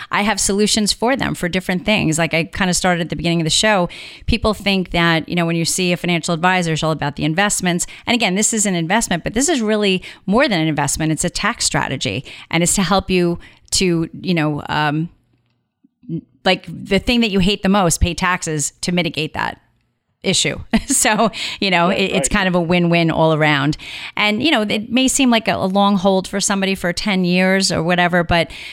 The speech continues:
Speaker 1: I guess one of the things that w-, that we talked about is, like, let's just say if there's a capital gain of, uh, two hundred fifty thousand, and then wh-, what was the example that you gave me? Something that if you
Speaker 2: Yeah,
Speaker 1: only put,
Speaker 2: sure.
Speaker 1: you know, a certain amount in,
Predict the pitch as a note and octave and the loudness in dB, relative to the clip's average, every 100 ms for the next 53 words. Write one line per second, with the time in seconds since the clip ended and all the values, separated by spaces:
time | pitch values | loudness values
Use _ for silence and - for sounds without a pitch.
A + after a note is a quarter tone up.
0 | - F#3 A3 - B3+ B3+ - G#3+ F#3+ F3+ | -8 -2 0 2 2 0 0 0 2 0
1 | - - - - - - F3+ - F3 G3 | -2 -10 -10 -12 -16 -4 -2 -2 0 0
2 | F3+ F3 E3+ D#3+ D#3 E3+ - A3 - A#3 | 0 0 2 2 0 -4 -2 -2 0 0
3 | A3 G3 F#3 E3+ E3+ - F#3+ F#3+ F3+ F3+ | 2 0 0 -2 -2 -2 -2 -2 -2 -2
4 | F3 F3 E3+ E3+ - D#3+ D#3 D3+ D#3 - | 0 2 2 0 0 2 2 0 -6 -14
5 | - - - _ - C3+ A#2+ A2+ - - | -20 -20 -20 _ -6 -2 -2 -4 -10 -14
6 | F2 - - C#4+ B3+ G#3 F#3+ B3+ A#3+ F3 | -14 -6 -2 2 2 2 0 -2 -4 -6
7 | - A#2 A#2+ C#3+ C#3 C#3+ - - _ _ | -2 0 0 0 -2 -2 -6 -20 _ _
8 | _ _ _ _ _ _ _ _ _ - | _ _ _ _ _ _ _ _ _ -4
9 | F#3 F3 F3 F3 E3+ G3+ A#3+ C4 B3+ A3 | -2 2 2 2 2 2 2 2 2 4
10 | G3+ F#3 F#3 E3+ E3+ E3 D#3 D#3 A3 A3 | 4 2 2 2 2 2 2 2 2 2
11 | G3+ F#3 F3+ G3 - G#3 A3+ - A3+ A#3 | 2 2 2 2 4 4 2 2 0 -2
12 | - F#3+ F3+ E3+ A3 F#3 F#3 F#3 F#3+ A3+ | -4 -2 0 2 0 2 2 4 4 4
13 | A3+ A#3 | 4 4